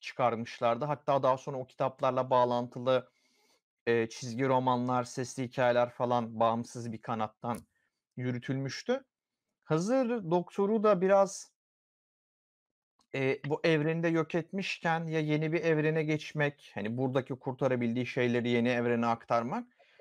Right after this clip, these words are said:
ya da bu evreni iyileştirirken bazı gerçekliğe aykırı hikayeler de ortaya çıkartmak çok mantıklı olabilir. Yani, daha böyle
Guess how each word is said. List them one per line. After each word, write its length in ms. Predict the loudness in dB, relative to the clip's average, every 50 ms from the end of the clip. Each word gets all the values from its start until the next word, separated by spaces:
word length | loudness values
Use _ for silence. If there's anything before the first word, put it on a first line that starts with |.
| -20 _ -2
ya 140 | -2 2 2
da 140 | 2 2 2
bu 120 | 0 0
evreni 400 | 0 0 0 0 -2 -2 -2 -4
iyileştirirken 1080 | -2 -2 -2 -2 -2 -2 -4 -6 -8 -8 -8 -6 -8 -6 -2 0 2 2 2 0 -4 _ _ _ _ _ _ _ _ _ -4
bazı 800 | 2 4 4 4 4 2 0 -2 -4 -4 -2 -2 -2 -2 -4 -6 -12 -18 _ _ _ _ _ _ _ _ _ _ _ _ _ _ -20 -18 -6 0
gerçekliğe 800 | 2 4 4 4 2 -2 -8 -8 -8 -8 -8 -8 -4 -4 -4 -2
aykırı 680 | 0 2 2 2 2 0 _ -8 -4 -2 -2 0 0 -2
hikayeler 640 | -4 -4 -8 -4 -2 0 0 0 0 0 -2 -2 -2
de 40 |
ortaya 360 | -2 0 -2 -2 -2 -4 -6 -6
çıkartmak 520 | -8 -8 -6 -4 -4 -4 -4 -8 -10 -8 -8
çok 180 | -10 -8 -4
mantıklı 500 | -2 0 0 0 0 -4 -10 -6 -2 0
olabilir. 380 | 2 4 4 2 2 2 0 2
Yani, 220 | 2 2 2 2
daha 220 | 0 0 0 -2 -2
böyle 140 | -2 -2